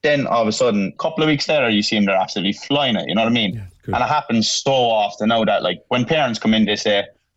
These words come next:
Speaker 1: "Oh, geez, my kid here, he's very shy, I don't think he'll take to it."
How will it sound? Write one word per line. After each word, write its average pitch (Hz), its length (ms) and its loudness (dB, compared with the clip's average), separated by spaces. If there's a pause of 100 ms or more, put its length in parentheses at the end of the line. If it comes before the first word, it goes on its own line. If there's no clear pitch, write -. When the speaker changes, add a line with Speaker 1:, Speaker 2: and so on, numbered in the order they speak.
(120)
Speaker 1:
"Oh, 107 160 -4
geez, 104 480 0
my 113 300 2
kid 107 160 -2
here, 117 260 2
he's 104 220 -2
very 104 220 -4
shy, 113 320 2
I 104 60 2
don't 104 200 0
think 107 160 -2
he'll 104 160 0
take 127 300 -2
to - 100 -2
it." 95 120 -2